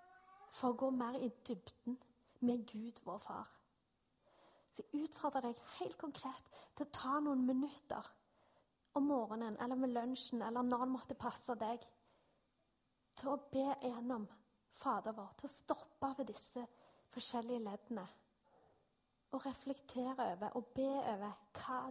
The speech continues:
det inneholder, de forskjellige delene. Kanskje tenker du at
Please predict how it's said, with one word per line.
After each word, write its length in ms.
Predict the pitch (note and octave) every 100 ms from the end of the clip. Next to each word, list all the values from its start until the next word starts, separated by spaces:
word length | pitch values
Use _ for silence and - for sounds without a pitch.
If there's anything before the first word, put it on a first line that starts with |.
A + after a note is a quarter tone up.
| B3+
det 120 | A#3+ -
inneholder, 580 | A#3+ A3 G#3+ B3+ G#3+ F#3+ - _ _ _ _ _ -
de 80 | A#3+
forskjellige 460 | B3+ A#3+ A3+ A3+ A3
delene. 320 | F3+ G3+ A3 G#3 - _ _ _ _ _ _ _ _ _ _ _ _ _ _ _ _ _ _ _ _ - _ _ _ _
Kanskje 300 | - C4+ C4 B3+
tenker 320 | A#3+ - B3+
du 80 | A#3+
at 380 | G#3+ - - -